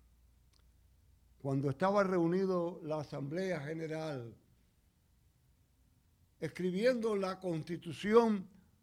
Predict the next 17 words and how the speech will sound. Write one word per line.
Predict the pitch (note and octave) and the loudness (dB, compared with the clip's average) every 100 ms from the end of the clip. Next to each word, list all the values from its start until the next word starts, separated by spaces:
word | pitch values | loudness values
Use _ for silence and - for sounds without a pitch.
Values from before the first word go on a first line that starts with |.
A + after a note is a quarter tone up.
| _ - | _ -6
que | |
vendría | E3 D#3+ E3 B3 B3 | -2 -2 -2 0 0
a | |
ser | F#3+ A3 | 0 -4
la | G#3+ G3+ | -4 -6
Constitución | F3+ F3+ D#3+ F3 E3+ - G#3 G#3 | -8 -10 -10 -14 -14 -10 -8 -6
de | F#3+ | -4
los | F3 D3+ | -4 -6
Estados | D3 G3 G3 G3 | -6 -4 -2 -2
Unidos | E3+ F3 F#3+ F3+ | -4 -2 0 0
de | |
Norteamérica, | E3+ F3 E3 D3+ C#3 - A#2 - - _ _ _ _ _ _ _ _ _ _ _ _ | -2 -2 -4 -4 -6 -8 -12 -14 -20 _ _ _ _ _ _ _ _ _ _ _ _
pasaron | D#3 C#3 G#3+ A3+ G3 | -10 -8 -6 -6 -4
dos | A3 G3+ | -4 -6
semanas | F#3+ F#3 G#3 D#3+ | -6 -8 -8 -8
muy | D3+ G3 | -8 -8
amargas, | F#3+ D#3 D#3+ C3 | -8 -10 -12 -14